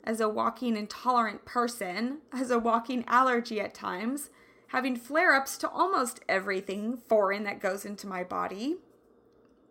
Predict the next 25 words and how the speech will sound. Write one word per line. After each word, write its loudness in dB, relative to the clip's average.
This -2
was -4
a -8
test. -10
Consuming -2
foods -8
that 0
I 8
didn't -2
know -2
who -6
was -4
preparing -2
them, -4
and -6
I 2
didn't -4
know -4
exactly -2
all 6
the 0
ingredients -4
that -2
was -4
gonna -6